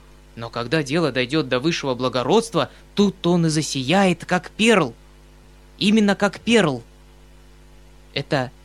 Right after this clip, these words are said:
ты все от того, Сергей, что ты еще не видал его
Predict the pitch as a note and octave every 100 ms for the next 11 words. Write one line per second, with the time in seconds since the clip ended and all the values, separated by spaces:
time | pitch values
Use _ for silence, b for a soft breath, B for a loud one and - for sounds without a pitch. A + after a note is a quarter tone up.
0 | - - C3+ - C#3 C3+ C#3 D#3+ D3+ D3+
1 | C#3+ C3 - B - D3 C3+ D3+ D3+ C#3
2 | C3+ C3+ E3+ D#3+ D3 C#3